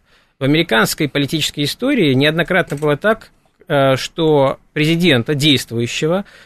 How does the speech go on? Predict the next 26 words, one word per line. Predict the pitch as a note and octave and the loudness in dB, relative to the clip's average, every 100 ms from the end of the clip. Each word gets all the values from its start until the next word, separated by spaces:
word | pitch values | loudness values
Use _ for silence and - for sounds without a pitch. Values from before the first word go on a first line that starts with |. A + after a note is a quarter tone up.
| _ _ - | _ _ -2
ам, | C#3+ C#3 C#3 C3 C3 C3 - - - - - | 2 4 4 2 0 -2 -4 -10 -16 -20 -20
кто-то | - G#3 G3+ D3+ | 0 2 2 2
из | D#3 C#3+ | 2 2
его | F3 D#3+ | 2 2
собственной | F3+ - C3+ B2+ | 0 -2 -4 -2
партии | G#3+ B3 - A3 F3+ - - | 0 0 0 0 0 -4 -10
составлял | C#3 - D#3+ G#3+ | -6 -2 2 4
ему | F3+ F3 | 2 2
конкуренцию | D3 D3 D#3+ E3 D3 | 0 0 0 0 0
на | D3+ | 0
праймерис. | - D#3 A2+ F#2+ - A#2+ - _ _ - | 2 2 2 -2 -8 -12 -14 _ _ -6
Два | C3 D#3+ F#3 D3 B2 A2+ B2+ B2+ - | -2 2 4 4 4 2 -2 -4 -6
пос-, | - F3 D#3+ _ _ - | -8 -10 -18 _ _ -12
э, | - C#3+ | -10 -8
последних | D3+ - E3+ - | -4 -2 0 0
примера — | D3 A#3+ C#4+ | 0 2 2
это | F3 F3 D3+ - C#3 B2+ - - _ - | 2 0 -2 0 0 0 -4 -20 _ -2
Пат | F3 C#3+ | 0 2
Бюкенен, | C#3+ - B2+ G#2+ C3+ F#3 _ _ - | 0 2 0 2 -2 -4 _ _ -2
право | E3 D3+ C3 | 2 2 2
кон-, | C3+ | 0
э, | C#3 D3 C3 | 0 2 2
бывший | C3+ D#3+ - | 2 0 -2
спичрайтер | A#2+ E3+ C#3 D#3 C#3+ A#2+ A#2+ | -4 -4 -2 2 2 2 0
Ричарда | B2 A#2+ - A#2 C3 | 2 0 -2 -4 0
Никсона, | F#3 B3+ - F3 C#3+ B2+ | 0 0 -2 -2 0 0